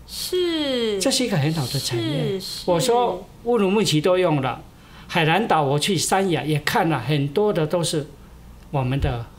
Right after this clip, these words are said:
Speaker 1: 是，
Speaker 2: 中小风机。
Speaker 1: 是，是。
Speaker 2: 但台湾的工业局、台湾的经济部、台湾的能源局认为这个是小 case，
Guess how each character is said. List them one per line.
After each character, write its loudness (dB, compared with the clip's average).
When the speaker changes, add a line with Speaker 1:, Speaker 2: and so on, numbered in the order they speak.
Speaker 1:
是， -4
Speaker 2:
中 2
小 0
风 0
机。 0
Speaker 1:
是， -6
是。 -12
Speaker 2:
但 0
台 0
湾 2
的 0
工 -2
业 2
局、 -2
台 -2
湾 0
的 0
经 -2
济 -2
部、 -2
台 0
湾 0
的 2
能 2
源 2
局 0
认 2
为 0
这 0
个 -2
是 -2
小 -2
case， -2